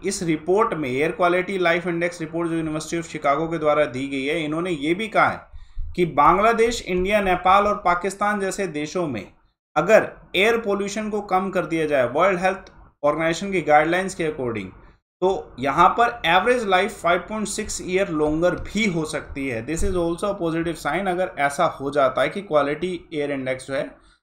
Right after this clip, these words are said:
वो अगर अच्छा हो जाता, तो ये भी पॉसिबल है। ये बहुत इंपॉर्टेंट क्वेश्चन प्रधानमंत्री नरेंद्र मोदी जी ने हाल फिलहाल में एक न्यू,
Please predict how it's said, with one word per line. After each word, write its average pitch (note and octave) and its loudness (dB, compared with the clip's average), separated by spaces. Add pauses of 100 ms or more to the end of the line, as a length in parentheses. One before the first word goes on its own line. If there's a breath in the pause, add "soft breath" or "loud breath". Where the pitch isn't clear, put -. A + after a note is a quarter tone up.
(180)
वो D#3 0
अगर D#3 -2 (120)
अच्छा C3+ -2
हो G#2+ 0
जाता, F#2 -10 (260 soft breath)
तो C#3+ -4
ये D3+ 0
भी G3 -2
पॉसिबल F3 -2
है। G3 -4
ये F#3+ 0
बहुत F3 0
इंपॉर्टेंट F#3 0
क्वेश्चन F3+ -6
प्रधानमंत्री F#3+ -2
नरेंद्र F3+ -2
मोदी E3 -2
जी D#3+ -4
ने E3+ -2
हाल D3+ 2
फिलहाल E3 0
में E3 -2
एक E3+ -2
न्यू, D#3+ 0